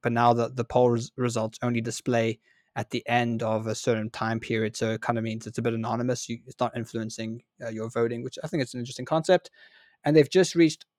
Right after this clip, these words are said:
over one thousand project, projects launched on the platform, which is a nice milestone for them. So congratulations to the team at GameFound. And those are some really interesting updates, and it sort of reminds us of our predictions where, we,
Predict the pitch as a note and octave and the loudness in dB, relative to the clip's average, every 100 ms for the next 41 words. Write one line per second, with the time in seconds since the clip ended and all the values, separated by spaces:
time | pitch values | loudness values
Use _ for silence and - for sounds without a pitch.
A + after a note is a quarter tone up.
0 | _ - D#3 D3+ C#3+ C3+ C3+ C3 A#2+ - | _ 2 4 6 4 4 2 2 0 0
1 | B2 C3 - _ _ - A#2 A#2 - A#2 | -2 -2 -12 _ _ 2 4 2 -4 -6
2 | A2+ A#2 A2+ - G#2+ - G#2+ G#2+ B2 - | -6 -8 -8 -4 -6 -6 -10 -10 -12 -12
3 | A#2+ A2+ G#2 A#2 A#2 C3 B2+ A#2 A#2 _ | -8 -8 -8 -6 -6 -4 -4 -4 -6 _
4 | _ _ - C3+ B2+ - C3+ C3+ C3+ C#3 | _ _ -6 -4 -4 -4 -2 2 2 4
5 | C#3 C3+ C3 - C3+ A#2+ - C#3+ B2 C3 | 2 2 -4 -6 -8 -8 -6 -4 -2 0
6 | D3 D#3+ D#3+ C3 A#2+ - - - D3+ C#3+ | 2 4 4 2 -2 -6 -20 2 2 4
7 | B2+ C3 C3 C3+ - C3 C3+ - B2 A#2+ | 2 4 4 4 0 0 0 2 2 2
8 | A#2 _ _ _ _ C#3 D3+ C3 A#2 A2+ | -2 _ _ _ _ 0 2 4 4 2
9 | - - - A#2 A2+ A#2 - - D3+ C3 | -6 -10 -4 0 0 -2 -2 2 4 6
10 | C3 B2 B2 A#2+ A2 A#2+ C3+ - B2 A2+ | 4 2 2 4 4 4 2 2 -2 -2
11 | A2 A#2+ A2+ A2+ | -2 0 0 -2